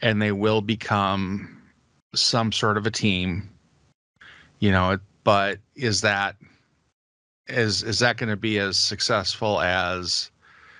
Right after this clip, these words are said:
like, having somebody that understands team dynamics and team building and this whole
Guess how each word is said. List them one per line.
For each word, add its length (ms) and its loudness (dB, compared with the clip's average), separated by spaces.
like, 360 2
having 360 -2
somebody 460 0
that 180 -2
understands 960 -2
team 280 0
dynamics 960 -2
and 340 -4
team 300 0
building 640 0
and 600 0
this 220 2
whole 460 2